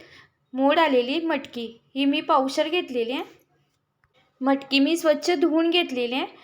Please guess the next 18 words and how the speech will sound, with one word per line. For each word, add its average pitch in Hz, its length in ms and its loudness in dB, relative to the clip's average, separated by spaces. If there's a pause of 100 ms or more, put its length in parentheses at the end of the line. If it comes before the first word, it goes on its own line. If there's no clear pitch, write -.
(200)
आणि 269 160 0
निथळून 302 440 -2
देखील 330 300 0
घेतलेली 311 440 -2
आहे. 247 140 -6
तुम्ही 269 180 2
बघू 269 260 0
शकता, 285 420 -4
मी 302 140 -8
गॅसवर 254 440 -2
कढई 269 400 0
ठेवून 294 340 -6
घेतलेली 226 440 -8
आहे. 208 140 -14 (340)
गॅस 269 280 0
on 302 220 -2
करायचा 262 460 -4
आहे. 320 220 -12